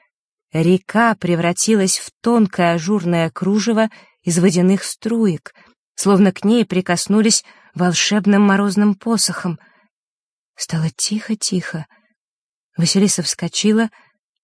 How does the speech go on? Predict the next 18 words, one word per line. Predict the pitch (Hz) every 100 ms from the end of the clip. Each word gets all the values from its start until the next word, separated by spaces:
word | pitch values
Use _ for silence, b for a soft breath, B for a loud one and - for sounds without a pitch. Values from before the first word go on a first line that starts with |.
| _ _
но | 170
её | 170 190
движение | 180 180 214 202 180
замедлилось, | 175 208 247 214 165 151 - - b b b
как | - 160
будто | 196 190
она | 185 185
вдруг | 170 233 -
превратилась | 190 196 180 180 220 214 220 - b b b _ -
в |
девяностолетнюю | 160 180 196 208 - 214 220 214 233 220
старуху, | - 247 262 208 - 160 b b b b -
медленно | 202 185 185 196
разгибающую | 180 165 180 165 214 214 190 - 202
под | - 180 -
тяжестью | - 208 190 - - 180
лет | 190 196
спину. | - - 233 208 156